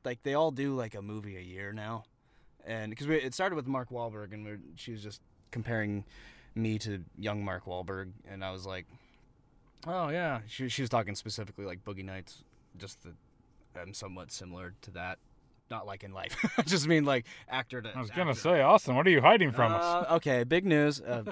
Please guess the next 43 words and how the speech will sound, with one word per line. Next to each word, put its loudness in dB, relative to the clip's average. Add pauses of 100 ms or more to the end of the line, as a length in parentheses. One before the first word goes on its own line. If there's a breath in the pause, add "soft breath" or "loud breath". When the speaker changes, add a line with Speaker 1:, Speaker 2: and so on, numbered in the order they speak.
(100)
Speaker 2:
<laughs> -8
Speaker 1:
no, -2
uh, 2
just -8
the, -6 (100)
like, -12
kind -10
of -10
where -6
his -8
career -8
is -4
and -6 (140)
et -10
cetera. -6 (220)
And, -8
um, -10 (1080 soft breath)
so, -4
uh, -2
and -6
then -4
I -4
just -10
brought -4
up -10
the -12
point -10
that, -12 (140)
like, -12 (160)
so -4
many 0
of -6
those -6
actors, -4
they, -6 (140)
they -6
all -4 (140)
produce -6
now, -2
and -6
they -4
all -4
just -12